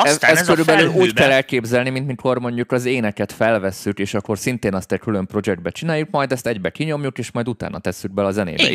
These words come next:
Speaker 1: Így gondolod?
Speaker 2: Igen, így. Tehát pontosabb úgy, hogy amikor készen van, mindenki feltölti a változtatásokat, és ugye sz-, kvázi session cserélünk.
Speaker 1: Igen.
Speaker 2: És most figyelj,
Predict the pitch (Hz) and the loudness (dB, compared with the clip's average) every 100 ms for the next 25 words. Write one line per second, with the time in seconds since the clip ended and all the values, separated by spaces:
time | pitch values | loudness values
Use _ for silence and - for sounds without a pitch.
0 | 107 117 160 180 - - _ _ _ _ | 0 0 0 -2 -2 -6 _ _ _ _
1 | - 226 113 - - 226 196 196 - 151 | -6 0 0 -2 -2 -2 -2 -2 0 0
2 | 254 240 - 160 208 180 156 147 139 - | 2 0 0 -2 -2 0 -2 -2 -6 -2
3 | 247 233 190 165 196 202 202 139 131 151 | 0 2 2 2 2 2 2 0 -2 -4
4 | - 147 131 117 110 104 101 107 - 214 | -2 0 0 -2 -4 -6 -2 0 0 -2
5 | - 233 226 - - 233 226 214 214 214 | -10 -6 -6 -4 -6 -4 -4 -2 0 0
6 | - - 196 196 147 147 - 160 - 107 | -2 -4 0 0 2 0 2 2 0 -2
7 | 98 - 90 87 85 80 78 - 117 87 | -4 -4 -4 -6 -14 -16 -10 -2 0 -2
8 | 82 - - - - 202 202 - 101 98 | -6 -14 -4 -2 0 0 -2 -2 -8 -6
9 | 107 | -6